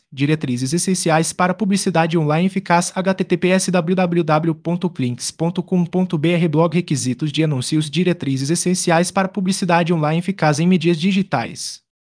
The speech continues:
Perguntas frequentes: como funciona a nova verificação de anunciantes de serviços financeiros na U E E?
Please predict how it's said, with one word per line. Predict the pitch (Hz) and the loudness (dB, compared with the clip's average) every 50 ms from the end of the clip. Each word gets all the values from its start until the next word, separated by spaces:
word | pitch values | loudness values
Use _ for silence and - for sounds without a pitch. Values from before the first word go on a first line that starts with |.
| _ _ | _ _
Perguntas | - 180 170 143 165 196 220 - 202 - | 4 4 4 6 4 2 4 2 0 0
frequentes: | - - 208 190 196 - 185 185 185 - 190 - | 0 0 0 0 2 4 4 4 6 4 2 0
como | - - 202 214 202 | 0 2 2 2 2
funciona | 196 - 190 185 - - - 185 165 151 139 131 | 2 4 2 2 2 4 4 4 4 4 2 0
a | 131 | 0
nova | 131 139 151 180 196 | 2 4 4 4 4
verificação | 185 196 214 202 - - - 190 180 - - 190 | 4 4 2 2 -2 0 2 2 2 4 4 4
de | 190 170 170 | 6 6 6
anunciantes | 151 156 175 185 - - 180 190 208 - 208 185 160 | 6 6 4 4 4 4 4 4 6 6 4 2 4
de | 170 185 | 4 2
serviços | 175 - 202 202 151 170 170 - 180 160 - | 4 4 2 2 4 4 2 2 0 -2 0
financeiros | - 160 165 165 156 - - 160 160 160 156 | 2 4 4 4 2 2 2 2 2 2 2
na | 143 156 156 | 2 2 2
U | 160 156 | 4 4
E | 151 151 | 4 4
E? | 151 139 127 120 123 143 170 190 | 4 4 4 2 2 2 0 0